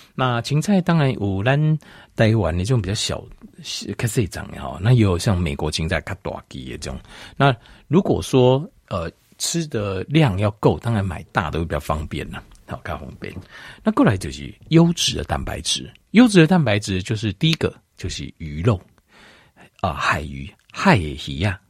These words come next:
好，第二个就是，呃，这个海鲜类都算优质蛋白质。那如果是肉类的话，必须要确认你有法度确定说它是有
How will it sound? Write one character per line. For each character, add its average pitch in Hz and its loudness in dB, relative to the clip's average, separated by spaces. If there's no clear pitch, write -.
好， - -12
第 254 6
二 247 4
个 82 -4
就 73 -12
是， 64 -10
呃， - -8
这 - -8
个 71 -6
海 76 -4
鲜 139 4
类 160 4
都 151 2
算 143 0
优 120 0
质 80 -8
蛋 73 -10
白 - -12
质。 - -12
那 196 4
如 135 4
果 90 -2
是 113 -4
肉 151 2
类 131 2
的 85 -4
话， 92 -4
必 160 0
须 131 -4
要 131 2
确 117 -2
认 101 0
你 147 2
有 180 6
法 110 0
度 98 -4
确 120 -4
定 95 -10
说 95 -2
它 147 2
是 131 0
有 78 -8